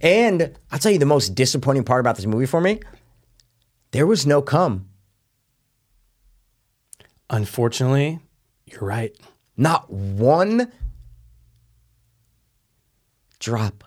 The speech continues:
Speaker 2: Not, not even
Speaker 1: of
Speaker 2: a,
Speaker 1: cum.
Speaker 2: but not even a, not
Speaker 1: Yeah.
Speaker 2: even.
Speaker 1: Maybe, like, a little Bobby Lee peanut, you know, a
Speaker 2: Yeah,
Speaker 1: little, a
Speaker 2: just
Speaker 1: little
Speaker 2: a little
Speaker 1: Bobby Lee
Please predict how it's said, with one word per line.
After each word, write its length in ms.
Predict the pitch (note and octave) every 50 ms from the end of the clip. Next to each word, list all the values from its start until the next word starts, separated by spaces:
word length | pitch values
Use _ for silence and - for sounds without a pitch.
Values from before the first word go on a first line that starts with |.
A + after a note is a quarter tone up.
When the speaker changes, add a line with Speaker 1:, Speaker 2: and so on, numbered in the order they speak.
| _ _ _ _ _ _
Speaker 2:
Not, 380 | - C3+ B2+ C3+ C#3+ E3 - F3
not 240 | D3 D3 D3+ E3 F3+
even 240 | G3 F3 F#3 F3 E3+
Speaker 1:
of 60 | D#3 F3
Speaker 2:
a, 20 |
Speaker 1:
cum. 220 | E3 D3+ C3 A2
Speaker 2:
but 140 | G#2 - D#3 D#3
not 160 | D#3+ D#3+ E3
even 180 | E3+ D#3 D#3
a, 140 | C#3+ C3 C3+ - _ _ _ _ _ _ _ _ _ _ _ _ _ _ _ _ - G5+ F#5 F5+ F#5+ G#5 G#5 - _ _ _ _ _ _ _ _ -
not 140 | E3+ D#3+ -
Speaker 1:
Yeah. 60 | F3+
Speaker 2:
even. 200 | F#3 G3 G3+ - - _ _ _ _ _ _ _ - - -
Speaker 1:
Maybe, 280 | D#3 F#3+ G3+ F#3+ G3+
like, 100 | F#3+ F#3
a 40 | F3+
little 160 | G3 G#3 F#3+
Bobby 360 | C#3 A2 F#3+ G3 G3 F3+ F#3+
Lee 220 | F#3 G#3+ A3+ G#3 F3
peanut, 480 | - - - - D#3 C#3 C3 B2+ - -
you 80 | C3
know, 160 | D3 D3+ C#3+ C#3+
a 20 |
Speaker 2:
Yeah, 100 | E3 F3
Speaker 1:
little, 0 |
a 100 | F3+ D3+
Speaker 2:
just 0 | C#3+ F3+
Speaker 1:
little 80 | G3 F#3
Speaker 2:
a 0 | F3
little 100 | F#3 G3
Speaker 1:
Bobby 120 | F#3+ G3
Lee 60 | -